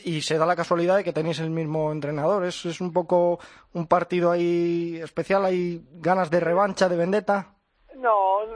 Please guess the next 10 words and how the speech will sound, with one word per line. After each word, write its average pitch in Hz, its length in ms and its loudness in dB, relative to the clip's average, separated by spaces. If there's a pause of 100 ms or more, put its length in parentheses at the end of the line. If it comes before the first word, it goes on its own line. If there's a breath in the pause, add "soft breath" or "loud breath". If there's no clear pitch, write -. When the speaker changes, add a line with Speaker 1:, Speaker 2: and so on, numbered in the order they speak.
(140)
Speaker 2:
es, 220 120 -4
es 247 240 -4
especial 214 640 0
porque 170 300 -2
son 180 280 -8
dos 175 160 -2
amigos 208 420 -2
más 185 160 -2
que 180 120 -10
nada, 220 400 4